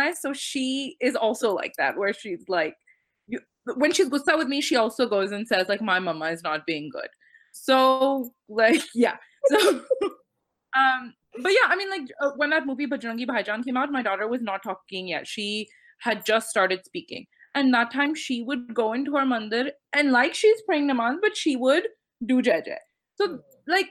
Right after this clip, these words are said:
Speaker 1: things like that, we never were like, "No, no, you can't, you can't do jai jai like that." Because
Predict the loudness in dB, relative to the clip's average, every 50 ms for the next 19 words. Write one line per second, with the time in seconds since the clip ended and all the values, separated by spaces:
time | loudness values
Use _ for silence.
0 | -6 _ -4 -4 -2 0 0 0 0 2 0 0 2 2 0 2 0 0 0 -2
1 | -2 0 0 0 2 2 0 2 2 2 2 2 2 2 2 2 0 -2 -2 -2
2 | 0 2 2 2 0 -2 -6 _ _ _ -4 -2 -2 -2 -2 -2 -2 0 0 -2
3 | -2 0 2 0 2 2 0 0 0 -2 0 -4 -4 -4 -6 -2 0 0 0